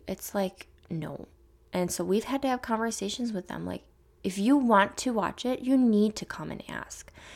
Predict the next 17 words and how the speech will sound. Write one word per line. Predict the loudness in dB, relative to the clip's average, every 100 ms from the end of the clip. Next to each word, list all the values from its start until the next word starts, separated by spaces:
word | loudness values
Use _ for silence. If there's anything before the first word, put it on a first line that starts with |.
| -20 -20 -2
But | 4
if | 4 4
we're |
not | 4 6
awake | 4 4 2 2 -2 -4
or, | -2 -2 -4 -10 -4
and | 0 0
you | 2
wanna | 2 2 0 -4 -8
watch | -4 -4 -4
it, | -4 -4 -4
like, | -6 0
or | 4 6
you | 6 4
wanna | 4 2 -2 -10 -6
be | 2 4
awake, | 4 4 0 -6